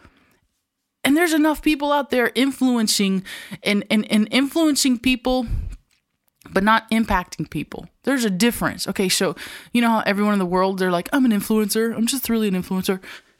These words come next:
That's cool. That's not a real job. Anyways, that's a whole different podcast for another day. Um,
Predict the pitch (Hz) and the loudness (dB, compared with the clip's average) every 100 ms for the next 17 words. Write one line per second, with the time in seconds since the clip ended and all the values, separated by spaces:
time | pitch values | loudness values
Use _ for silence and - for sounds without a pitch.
0 | - 240 - - - - - - 226 190 | -14 -4 -4 -2 -6 -4 -2 2 2 2
1 | 165 113 - - 190 156 156 - - 196 | 0 -2 -2 -2 0 0 -4 -8 -4 -2
2 | 202 196 180 175 170 156 151 156 160 147 | 0 0 0 -2 0 -2 -2 -2 -2 -2
3 | 156 - 160 - - - 180 175 175 | -4 -4 -6 -12 -18 -6 -2 0 -2